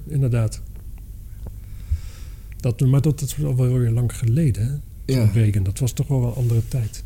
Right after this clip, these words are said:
Speaker 2: Ja.
Speaker 1: Dus ik weet niet hoe die rijk is geworden.
Speaker 2: Nee, misschien was hij gewoon ook helemaal niet, in verhouding niet zo rijk.
Speaker 1: Nou kijk, het punt is natuurlijk, als de wapenindustrie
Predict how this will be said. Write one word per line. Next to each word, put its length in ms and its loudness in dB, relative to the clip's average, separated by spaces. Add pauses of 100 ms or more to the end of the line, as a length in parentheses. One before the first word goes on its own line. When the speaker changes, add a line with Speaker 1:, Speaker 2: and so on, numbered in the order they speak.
(140)
Speaker 2:
Ja. 220 2 (1040)
Speaker 1:
Dus 140 6
ik 80 4
weet 120 8
niet 120 6
hoe 100 6
die 120 8
rijk 260 4
is 120 -2
geworden. 400 -2 (1300)
Speaker 2:
Nee, 440 2 (520)
misschien 300 2
was 220 0
hij 80 2
gewoon 260 2
ook 120 0
helemaal 300 4
niet, 480 -4 (140)
in 160 -2
verhouding 440 0
niet 120 2
zo 180 0
rijk. 340 0 (440)
Speaker 1:
Nou 140 4
kijk, 180 6
het 120 2
punt 240 8
is 160 2
natuurlijk, 500 2
als 240 0
de 80 0
wapenindustrie 920 0